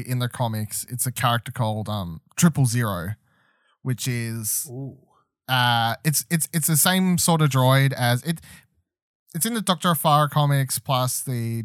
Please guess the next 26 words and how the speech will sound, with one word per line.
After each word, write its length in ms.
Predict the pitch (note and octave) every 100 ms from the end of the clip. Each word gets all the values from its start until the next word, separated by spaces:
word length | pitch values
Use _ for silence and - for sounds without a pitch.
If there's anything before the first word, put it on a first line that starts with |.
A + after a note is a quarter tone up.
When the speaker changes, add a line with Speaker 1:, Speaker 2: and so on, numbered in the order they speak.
| A#2+
Speaker 1:
Darth 240 | C3+ C3
Vader 240 | - B2+ B2
comic, 380 | C3 B2 A#2+ A2+
and 280 | A2 A2 - _
they 100 | -
show 200 | B2+ C#3
up 100 | A#2+
also 300 | A2+ A#2 A#2
in 180 | A2+ A2+
the, 140 | A2+ A2+ -
the 80 |
main 260 | C#3 D#3+ D#3
Star 300 | C3+ C#3 B2
Wars 240 | A#2 A2+
line 160 | A#2 A2+
of 100 | A2
comics. 440 | - G2+ G2 - - - - -
And 220 | C3 C3
it's 160 | C3+ -
basically, 840 | - D3 D3+ E3+ E3 D3 C#3 C3+ - _ _ _ _ _ _
it's 220 | D#3 C#3
literally 480 | D#3+ F#3 - F#3+ F3
an 240 | C3+ C3+ - -
R 520 | C3 C3 C3+ C3+ - _ _ _ -
two 220 | - B2+
droid 400 | A#2 A2+ G#2+ A2